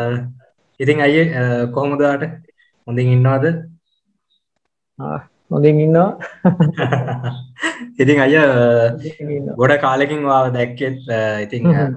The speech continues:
Speaker 1: මට හිතුණා ඇත්තටම ඔයා තමයි හොඳම අයිකන් එක මේ වෙලාවේ පළවෙනිටම ගේන්න
Speaker 2: හ්ම්.
Speaker 1: කියලා. ඉතින් ඒකයි මං අයියට කෝල්
Speaker 2: ඕකේ.
Speaker 1: කරපු වෙලාව ඔයා නෑ බෑ කියන්නේ නැතුව එකපාරම කැමතිත් වුණා. ඉතින් තැන්ක් යූ ගොඩක් ඒකට. මගේ චැනල් එකේ
Speaker 2: හ්ම්.
Speaker 1: අරමුණ වෙලා තියෙන්නේ මේ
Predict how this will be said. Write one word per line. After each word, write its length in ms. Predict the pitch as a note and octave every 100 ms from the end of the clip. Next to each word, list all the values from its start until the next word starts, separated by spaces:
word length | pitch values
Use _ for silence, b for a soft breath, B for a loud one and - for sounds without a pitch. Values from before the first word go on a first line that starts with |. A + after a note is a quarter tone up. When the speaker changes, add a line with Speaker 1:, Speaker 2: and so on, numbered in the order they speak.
| -
Speaker 1:
මට 140 | C3
හිතුණා 280 | C#3 D3 C#3+
ඇත්තටම 260 | C3 C#3+ C#3
ඔයා 160 | C3 B2
තමයි 320 | C3+ C3+ C3
හොඳම 220 | B2+ B2+
අයිකන් 400 | B2 A#2+ C3 C3
එක 120 | B2+
මේ 160 | C3 B2
වෙලාවේ 300 | B2 B2+ B2
පළවෙනිටම 500 | A2+ A#2+ B2 B2+ A#2+
ගේන්න 220 | A2+ D3+
Speaker 2:
හ්ම්. 120 | D3+
Speaker 1:
කියලා. 300 | C#3 A2+ B2 E3 _ b b -
ඉතින් 220 | B2 B2
ඒකයි 260 | A#2+ A#2 B2+
මං 160 | B2+
අයියට 280 | A#2+ B2 B2+
කෝල් 140 | D3+
Speaker 2:
ඕකේ. 180 | A#2+ C#3
Speaker 1:
කරපු 160 | C3 B2
වෙලාව 180 | B2+ C3
ඔයා 240 | B2 A#2+ A#2+ - _ _ _ _ _ -
නෑ 200 | B2+ C3+
බෑ 200 | C#3+ C#3+
කියන්නේ 200 | C#3+ C#3+
නැතුව 200 | C#3+ C#3
එකපාරම 440 | C#3 C#3 C#3+ C#3+
කැමතිත් 460 | C#3 C3+ C3 D3+ D3+
වුණා. 240 | D#3 C3+ D#3+ - _ -
ඉතින් 200 | C3+ B2+
තැන්ක් 240 | C3 C3+
යූ 120 | E3+
ගොඩක් 280 | D#3 D3 C#3+
ඒකට. 300 | C3+ B2 A#2+ - - _ b b _
මගේ 180 | B2 C#3
චැනල් 340 | C#3 B2+ C#3+
එකේ 180 | D3+ D#3
Speaker 2:
හ්ම්. 140 | D3+
Speaker 1:
අරමුණ 320 | C3 C3 D3 D3+
වෙලා 180 | D3+
තියෙන්නේ 340 | D3+ D#3+ E3 E3+
මේ 320 | D3 A#2+